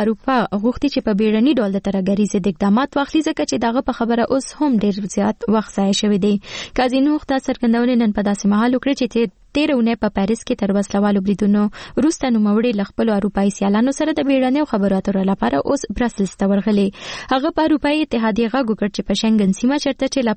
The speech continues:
پاسپورت بغیر په اسانه تګ راتګ کیدی شي، د سفر کوونکو کلکه څارنه وکړل شي او داسې یو نظام دې جوړ کړي چې په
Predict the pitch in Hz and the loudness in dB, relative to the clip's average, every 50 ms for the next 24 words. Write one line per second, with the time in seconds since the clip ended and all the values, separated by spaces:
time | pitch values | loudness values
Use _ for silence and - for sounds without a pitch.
0 | - 202 208 - - - - 233 226 185 - 208 190 - 277 285 - - 196 202 | 0 -2 -2 -4 -4 -4 -2 -2 0 0 0 -2 -2 0 -2 -2 -2 -2 -2 -2
1 | 196 - - 277 277 233 196 - - 190 180 202 190 196 - 196 - - 208 208 | -2 -2 -2 -2 0 0 0 0 -2 -2 0 0 -2 0 -2 -2 -2 0 0 2
2 | 196 262 285 - 330 320 - - - - - - 269 269 302 294 - 311 294 - | 2 2 0 2 0 -2 -2 -2 -12 -12 -6 -4 -4 -2 -2 -2 0 -2 -2 0
3 | - 294 311 311 320 285 - 302 302 - - 208 - 202 196 202 196 196 202 196 | 0 -2 0 0 -2 -2 -2 -2 -2 -2 -2 -4 -2 0 0 2 2 2 2 2
4 | - - 254 - - 285 294 285 - - 320 339 330 277 269 269 269 - 269 247 | 0 -2 -2 0 0 0 0 0 0 0 0 0 0 2 0 -2 -2 -2 0 0
5 | 233 233 208 220 269 294 302 240 208 185 226 220 208 - 240 277 285 - - 233 | 0 0 0 0 0 0 0 0 0 0 0 -2 0 0 0 0 0 0 -2 -4
6 | - 208 | -2 0